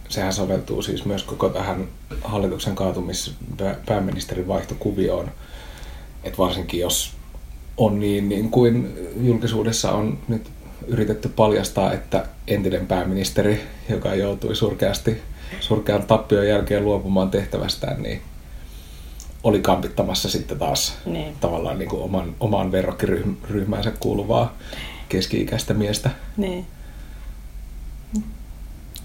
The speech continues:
Speaker 2: Se
Speaker 1: Mutta
Speaker 2: on.
Speaker 1: miehillä sitä ei kutsuta kateudeksi,
Speaker 2: Niin.
Speaker 1: vaan kilpailuhenkisyydeksi
Speaker 2: Niin.
Speaker 1: tai niin kuin vallantavoitteluksi.
Speaker 2: Niin, niin, että
Speaker 1: Ylipäätään.
Speaker 2: ju-, sepä just, että en mä epäile, että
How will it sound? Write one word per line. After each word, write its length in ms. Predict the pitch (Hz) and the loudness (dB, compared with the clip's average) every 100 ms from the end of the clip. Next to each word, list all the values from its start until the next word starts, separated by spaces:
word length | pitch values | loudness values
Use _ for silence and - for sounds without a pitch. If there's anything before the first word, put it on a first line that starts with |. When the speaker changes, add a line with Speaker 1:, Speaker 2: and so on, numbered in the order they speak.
| - - - - - | -14 -14 -14 -14 -6
Speaker 2:
Se 80 | - | 0
Speaker 1:
Mutta 220 | 107 101 | 2 4
Speaker 2:
on. 60 | 104 | 6
Speaker 1:
miehillä 280 | 101 95 | 6 4
sitä 140 | 92 92 | 4 2
ei 60 | |
kutsuta 320 | 92 92 - 190 | 2 0 0 2
kateudeksi, 480 | - 101 - - 254 226 | 4 4 2 4 8 8
Speaker 2:
Niin. 100 | 185 | 8
Speaker 1:
vaan 120 | 90 | 4
kilpailuhenkisyydeksi 960 | 92 98 95 87 92 92 - 226 226 87 85 | 2 2 4 2 2 0 4 8 8 8 4
Speaker 2:
Niin. 60 | |
Speaker 1:
tai 340 | 82 - 87 - - - - - - - - - - - - 95 | 0 0 -2 -2 -8 -10 -10 -10 -10 -10 -10 -8 -8 -8 -4 -4
niin 160 | 92 | -2
kuin 160 | 95 101 | -2 2
vallantavoitteluksi. 840 | 98 90 101 98 123 165 262 262 | 2 2 2 2 4 6 8 10
Speaker 2:
Niin, 420 | 240 220 208 208 - - - 247 | 10 10 10 6 4 8 8 8
niin, 320 | 233 208 220 | 6 6 6
että 220 | - 190 | 6 6
Speaker 1:
Ylipäätään. 340 | - 202 - | 6 6 4
Speaker 2:
ju-, 80 | 220 - | 0 6
sepä 360 | 185 170 - 180 | 8 8 4 4
just, 220 | 208 214 196 | 4 2 0
että 160 | 196 185 214 - - - - - - | 0 0 -4 -10 -12 -12 -10 -10 -4
en 80 | 196 | 2
mä 160 | 190 185 | 4 2
epäile, 300 | - 190 185 | 4 4 4
että 180 | - | 2